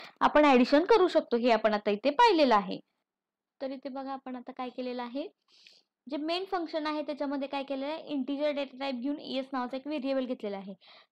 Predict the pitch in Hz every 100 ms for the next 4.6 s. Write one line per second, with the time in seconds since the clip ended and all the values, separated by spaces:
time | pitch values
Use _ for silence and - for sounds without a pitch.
0 | - 247 302 330 320 311 311 311 302 294
1 | 453 - _ _ _ _ _ _ _ -
2 | 294 294 294 294 277 262 277 277 392 -
3 | - _ _ 254 247 247 247 311 415 359
4 | - 269 226 208 190 202